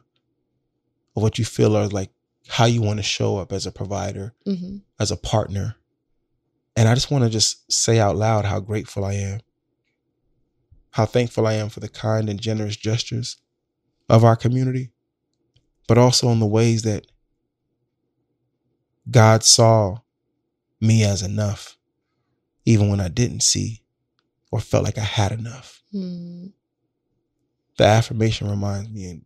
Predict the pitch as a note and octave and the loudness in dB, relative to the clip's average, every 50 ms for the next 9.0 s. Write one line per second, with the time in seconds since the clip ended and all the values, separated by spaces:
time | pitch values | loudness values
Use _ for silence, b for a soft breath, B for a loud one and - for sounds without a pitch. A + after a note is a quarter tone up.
0 | _ - G#2 G2+ G2+ A2 G#2+ G#2+ G#2+ G#2 G2+ - F#2+ G#2 G#2+ G#2+ G#2 - - - | _ -8 -8 -4 -2 -2 0 0 0 0 -2 -2 -2 -2 -2 -2 -2 -4 -6 -4
1 | - F2 F2+ G2 - - A2 A2 A2+ A2 G#2+ G#2+ B2 A#2 - _ _ _ _ _ | -4 -2 -2 -4 -6 -4 -4 -2 -2 -2 -4 -6 -10 -12 -14 _ _ _ _ _
2 | _ _ _ _ _ _ _ _ - A2 G#2 G#2 G#2 G#2 G2+ G2+ F#2 F#2 A#2+ - | _ _ _ _ _ _ _ _ 0 0 2 2 2 2 2 0 -2 -4 -8 -12
3 | - G#2 - _ _ _ _ _ _ _ _ _ _ _ _ _ _ _ _ _ | -16 -16 -18 _ _ _ _ _ _ _ _ _ _ _ _ _ _ _ _ _
4 | _ _ _ _ _ _ _ _ - A2 G2+ G2+ - - - B2 B2 A#2 B2+ B2+ | _ _ _ _ _ _ _ _ 4 4 4 2 0 0 0 2 2 4 4 4
5 | - - A2 A2 G#2+ - - - G2 F#2 - - - G2 F#2+ F2+ A2 - _ _ | 4 2 2 2 2 0 0 0 0 0 -2 -4 -4 -4 -4 -6 -8 -12 _ _
6 | _ _ _ _ _ _ _ _ _ _ _ - G#2+ - - - A#2 A2+ - A2 | _ _ _ _ _ _ _ _ _ _ _ -4 -2 2 4 4 4 4 2 0
7 | G2 G2 - - - A2 G#2+ G#2 G2 F#2 G2+ G2+ G2 - - - G2 F#2 F#2+ F#2 | -2 -4 -4 -4 -2 -2 0 0 -2 -2 -2 -2 -2 -4 -4 -6 -8 -8 -6 -6
8 | F#2 - - - A#2 A#2 A#2+ F#2+ F2 G2 - G#2 G#2 G2 F#2 - - - - | -6 -6 -4 -4 -4 -4 -4 -4 -6 -4 -4 -2 0 0 2 2 2 0 0